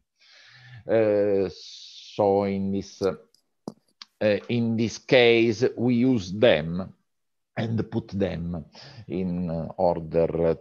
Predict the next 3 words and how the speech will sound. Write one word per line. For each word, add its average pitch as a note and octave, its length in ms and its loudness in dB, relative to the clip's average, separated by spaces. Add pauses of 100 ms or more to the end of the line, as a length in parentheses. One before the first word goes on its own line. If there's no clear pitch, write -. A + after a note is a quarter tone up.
to, F2 120 0 (220)
uh, D#2+ 1500 0
model G2+ 540 2